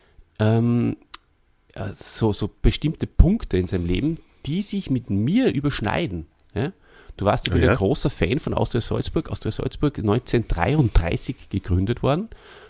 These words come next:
Speaker 1: und Richard Lugner quasi neunzehnhundertdreiunddreißig geboren. Also gut, <laughs> ein paar Monate vorher, aber
Speaker 2: Mhm.
Speaker 1: macht ja nichts. Ja. Dann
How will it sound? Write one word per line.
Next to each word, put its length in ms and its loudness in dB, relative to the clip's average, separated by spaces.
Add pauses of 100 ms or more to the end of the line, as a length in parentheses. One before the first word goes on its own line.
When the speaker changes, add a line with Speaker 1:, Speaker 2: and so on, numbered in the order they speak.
(120)
Speaker 1:
und 160 2
Richard 300 4
Lugner 560 2 (540)
quasi 760 0
neunzehnhundertdreiunddreißig 1040 -4
geboren. 520 -2 (220)
Also 160 -6
gut, 280 -4 (380)
<laughs> 100 4 (800)
ein 60 -2
paar 140 4
Monate 300 2
vorher, 320 0 (460)
aber 200 6
Speaker 2:
Mhm. 60 2
Speaker 1:
macht 220 2
ja 60 -2
nichts. 260 -4
Ja. 180 -4 (300)
Dann 260 2